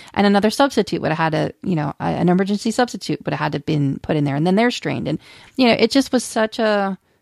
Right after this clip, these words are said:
difficult thing that I was like, "You know what? My grandmother will understand," because, you know, we just had that kind of a bond. So it wasn't, it wasn't that that bothered me. You know, I accepted the fact that she had passed on. You know, we, we were kind of expecting this, you know,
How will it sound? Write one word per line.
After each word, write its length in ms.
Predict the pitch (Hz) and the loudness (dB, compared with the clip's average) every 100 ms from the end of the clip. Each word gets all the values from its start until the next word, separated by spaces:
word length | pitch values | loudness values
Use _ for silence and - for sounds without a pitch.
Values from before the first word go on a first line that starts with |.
| _ | _
difficult 440 | - 208 208 202 - | -6 -4 -4 -4 -2
thing 220 | 185 180 | 0 2
that 100 | 175 | 2
I 60 | 175 | 0
was 100 | 180 | 0
like, 160 | 180 247 | -2 0
"You 40 | |
know 120 | 254 | 0
what? 240 | 254 247 214 | 2 0 -2
My 100 | 214 | -4
grandmother 640 | 208 214 214 214 202 196 | 0 2 2 2 2 0
will 140 | 180 175 | -4 -4
understand," 880 | 170 170 - - 151 156 190 240 - _ _ _ _ | -2 -4 -6 -2 0 2 2 0 -6 _ _ _ _
because, 380 | - 185 170 - | -4 -2 -2 0
you 120 | 196 | 0
know, 80 | 165 | 2
we 100 | 180 | 0
just 200 | 180 - | -2 -2
had 180 | 156 160 | 0 0
that 120 | 160 | -2
kind 160 | 160 | 0
of 80 | 160 | 0
a 60 | 156 | 0
bond. 400 | 139 147 160 208 - - - | 0 0 2 0 -4 -20 -14
So 160 | - 220 | -2 0
it 60 | |
wasn't, 420 | 220 262 320 302 - - _ _ _ _ | 2 2 2 0 -6 -20 _ _ _ _
it 100 | 233 | 0
wasn't 240 | 247 370 - | 2 2 2
that 180 | 320 | 0
that 260 | 214 214 214 | 2 2 0
bothered 400 | 180 160 165 156 | 0 0 -2 0
me. 340 | 170 156 160 - | 0 2 0 -2
You 100 | 196 | -4
know, 60 | |
I 80 | 170 | -2
accepted 420 | 180 - 262 269 | -4 -2 -2 0
the 140 | 214 190 | -2 0
fact 240 | 180 170 | 0 0
that 120 | 180 | -2
she 140 | - 190 | -2 -2
had 140 | 175 | -2
passed 420 | - 175 180 - | -2 0 -2 0
on. 420 | 151 147 139 147 151 _ _ - | 0 2 2 0 -2 _ _ -6
You 140 | 175 | -2
know, 240 | 151 151 - _ 202 | 0 -2 -8 _ -4
we, 440 | 175 165 165 - - _ _ _ _ 202 | -2 0 -2 -4 -12 _ _ _ _ -6
we 120 | 180 170 | -2 0
were 100 | 160 | 0
kind 200 | - 185 | 2 2
of 100 | 196 | 2
expecting 440 | - 185 175 170 | 0 -2 0 2
this, 220 | 170 - | 2 0
you 80 | 175 | 0
know, 180 | 151 | 0